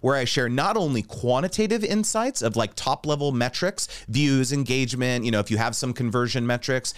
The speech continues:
you have a dashboard, affiliates, you know, clicks, you know, signups, whatever." And also qualitative stuff where it's like, "Hey, this is the general sentiment." I've, you know, maybe you have a V A and you go hire them to mine, download all of the comments across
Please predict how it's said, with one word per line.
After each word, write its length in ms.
you 60
have 100
a 40
dashboard, 520
affiliates, 520
you 80
know, 40
clicks, 480
you 100
know, 40
signups, 460
whatever." 420
And 520
also 340
qualitative 540
stuff 300
where 80
it's 100
like, 120
"Hey, 300
this 160
is 120
the 80
general 460
sentiment." 600
I've, 200
you 120
know, 100
maybe 220
you 100
have 160
a 60
V 280
A 160
and 120
you 80
go 200
hire 300
them 200
to 280
mine, 800
download 540
all 280
of 120
the 80
comments 640
across 340